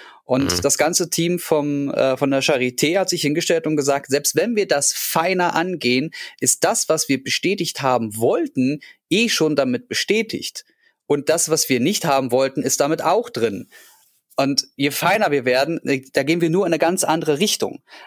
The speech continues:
Speaker 1: Der hat das auch in dem letzten, in dem letzten N-D-R-Podcast nochmal ganz gut auseinandergenommen und meinte,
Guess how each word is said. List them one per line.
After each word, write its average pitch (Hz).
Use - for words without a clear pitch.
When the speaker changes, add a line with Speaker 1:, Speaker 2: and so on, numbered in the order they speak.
Speaker 1:
Der 120
hat 143
das -
auch 160
in 151
dem 143
letzten, 147
in 131
dem 135
letzten 143
N-D-R-Podcast 147
nochmal 143
ganz 156
gut 151
auseinandergenommen 131
und 117
meinte, 131